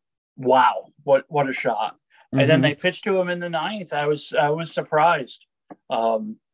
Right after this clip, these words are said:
Speaker 1: they challenged him on an inside fastball. He's, uh, inside the plate. You know, I know that drives pitchers crazy where he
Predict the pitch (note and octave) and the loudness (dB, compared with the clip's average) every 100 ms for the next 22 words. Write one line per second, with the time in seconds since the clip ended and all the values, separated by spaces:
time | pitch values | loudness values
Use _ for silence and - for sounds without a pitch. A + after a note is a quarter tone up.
0 | _ _ _ _ _ _ C#3 C3 D3 C#3 | _ _ _ _ _ _ -6 -2 2 4
1 | C#3+ D3+ D3 D3 C#3+ C#3+ C#3 C#3+ C#3+ D3 | 4 2 2 2 2 0 -4 -8 -2 0
2 | C#3 C#3+ C3+ D3 - D#3 D#3 C3 B2+ C3+ | 0 2 0 0 -2 -2 -2 -6 -4 0
3 | C#3 - D#3 C3+ D3 C#3+ C#3+ C#3 C3 C3 | 0 -2 -8 -8 -4 -2 -4 -6 -12 -4
4 | C3+ D#3 - C3+ B2 B2 C3 C3+ C3 C3 | -4 -4 -8 -2 -2 0 2 2 2 2
5 | C3 C3+ D#3+ C#3 C3 - C3 C3 C3 C#3+ | -2 -2 -10 -14 -16 -8 -6 -6 -8 -2
6 | C#3 C3 B2+ - | 0 0 -2 -10